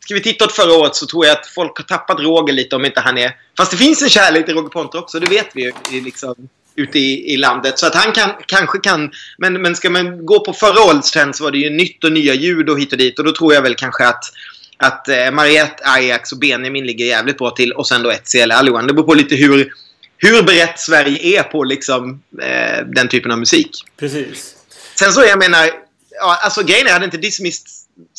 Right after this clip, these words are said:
Speaker 1: känts, det känns så lite larvigt med det här med män i kvinnokläder. Förlåt hela Q X. Eh, jag vet att de skulle vara för H B T Q och sådär, men jag, jag, jag vet inte. Jag tyckte det känns lite trött.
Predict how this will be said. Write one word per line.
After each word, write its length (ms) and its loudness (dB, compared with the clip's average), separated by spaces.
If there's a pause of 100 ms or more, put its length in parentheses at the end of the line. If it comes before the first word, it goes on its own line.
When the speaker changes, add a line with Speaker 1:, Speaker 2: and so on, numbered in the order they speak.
(160)
Speaker 1:
känts, 300 -6 (120)
det 80 -12
känns 280 -8
så 80 -4
lite 480 -2
larvigt 640 2
med 120 0
det 40 4
här 140 4
med 100 -2
män 220 0
i 40 -4
kvinnokläder. 600 -4
Förlåt 480 2
hela 320 2
Q 320 -4
X. 320 -8
Eh, 300 -6 (360)
jag 120 -2
vet 140 2
att 80 0
de 160 2
skulle 160 0
vara 120 2
för 200 2
H 200 -4
B 60 0
T 120 -4
Q 200 2
och 100 -2
sådär, 240 2
men 60 0
jag, 100 -2 (100)
jag, 240 0
jag 220 4
vet 280 2
inte. 200 -4
Jag 120 0
tyckte 200 -8
det 60 -4
känns 280 -4
lite 140 -16
trött. 280 -2